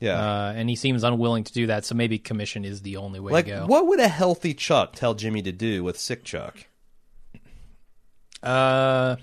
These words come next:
Speaker 2: that's a good question.
Speaker 1: Chuck at his
Speaker 2: Jimmy should
Speaker 1: best
Speaker 2: ask him
Speaker 1: self,
Speaker 2: that.
Speaker 1: at his strongest moment, would say, "I w-, don't really wanna live, like, I, this, this, I'm a, I'm a, I'm a fool. I'm, I'm a, I'm a figure
Speaker 2: Right.
Speaker 1: for derisement. I'm not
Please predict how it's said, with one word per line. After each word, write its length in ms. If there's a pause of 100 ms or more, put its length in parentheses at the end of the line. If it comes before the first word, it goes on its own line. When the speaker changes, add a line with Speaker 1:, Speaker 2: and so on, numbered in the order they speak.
(120)
Speaker 2:
that's 280
a 40
good 140
question. 360
Speaker 1:
Chuck 240
at 100
his 120
Speaker 2:
Jimmy 120
should 180
Speaker 1:
best 40
Speaker 2:
ask 160
him 60
Speaker 1:
self, 360
Speaker 2:
that. 160
Speaker 1:
at 60
his 120
strongest 500
moment, 480
would 220
say, 560 (600)
"I 180
w-, 180
don't 260
really 240
wanna 260
live, 220
like, 320
I, 420
this, 300
this, 220
I'm 260
a, 300
I'm 240
a, 380 (360)
I'm 160
a 60
fool. 640
I'm, 320
I'm 340
a, 140 (180)
I'm 220
a 160
figure 300
Speaker 2:
Right. 100
Speaker 1:
for 80
derisement. 720
I'm 220
not 340